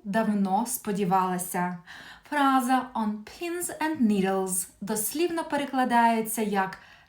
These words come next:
«на шпильках та голках», але насправді вона описує стан тривоги, нетерпіння і нервового очікування. Наприклад, ти надіслала заявку на стажування своєї мрії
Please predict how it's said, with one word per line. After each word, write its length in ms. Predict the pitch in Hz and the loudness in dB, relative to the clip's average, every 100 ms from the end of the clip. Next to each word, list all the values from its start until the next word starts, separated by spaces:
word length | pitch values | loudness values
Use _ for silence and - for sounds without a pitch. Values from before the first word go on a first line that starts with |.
| - | -6
«на 120 | 208 | -4
шпильках 760 | 208 - - 320 359 339 311 - | -4 -6 -4 -2 0 0 -2 -2
та 280 | 262 262 | 2 2
голках», 760 | 247 220 226 190 170 165 170 - - - - | 0 0 0 0 -2 -4 -8 -10 -16 -16 -6
але 260 | 262 240 214 | 0 4 4
насправді 760 | 196 185 - 226 285 302 240 | 2 -2 -2 2 4 2 2
вона 320 | 208 202 190 180 | 2 2 2 2
описує 500 | 175 202 - 185 185 | 0 -2 0 -2 -4
стан 460 | - 277 294 320 - - _ | 0 2 2 0 -6 -20 _
тривоги, 720 | 330 320 190 185 175 170 180 220 | -4 -2 0 0 0 -2 -4 -2
нетерпіння 920 | 302 320 294 - 196 180 180 180 175 - - - | -4 -2 -6 -4 0 0 2 0 -4 -10 -20 -6
і 160 | 330 | -2
нервового 840 | 370 294 190 175 196 233 247 277 285 | 0 0 2 2 2 2 0 0 -2
очікування. 1040 | 254 233 - 214 175 180 175 175 175 175 175 - _ - - - | -6 -6 -4 -4 -4 -4 -2 0 -2 -4 -12 -18 _ -20 -20 0
Наприклад, 760 | 392 427 196 170 180 170 - - | 0 2 -4 -6 -8 -12 -12 -10
ти 160 | 277 320 | -6 -2
надіслала 680 | 349 320 - 226 202 190 180 | -2 -2 -2 2 4 4 2
заявку 600 | 190 180 175 170 - 190 | 0 2 2 0 -2 -4
на 220 | 202 311 | -2 -2
стажування 720 | - 294 240 240 233 240 233 | -2 -2 -2 0 4 4 4
своєї 480 | 226 208 220 214 214 | 2 -2 0 2 2
мрії 520 | 202 202 175 202 277 | 2 2 2 0 -2